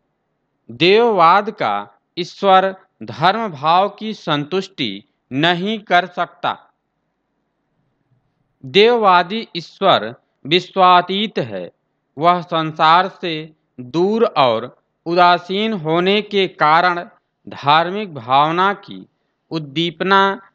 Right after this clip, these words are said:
नहीं कर सकता। धार्मिक व्यक्ति ईश्वर से प्रेम तथा सानिध्य चाहता है, परंतु जो ईश्वर संसार के जीवों से संबंध ही नहीं रखता,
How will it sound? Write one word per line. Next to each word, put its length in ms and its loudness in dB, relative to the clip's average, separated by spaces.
नहीं 440 -2
कर 240 -2
सकता। 640 -6
धार्मिक 640 0
व्यक्ति 580 -4
ईश्वर 420 0
से 240 -4
प्रेम 600 -2
तथा 280 2
सानिध्य 640 -2
चाहता 600 2
है, 200 -10
परंतु 600 -2
जो 460 0
ईश्वर 640 0
संसार 680 2
के 280 -2
जीवों 520 -2
से 320 -8
संबंध 560 2
ही 280 -4
नहीं 400 0
रखता, 720 -2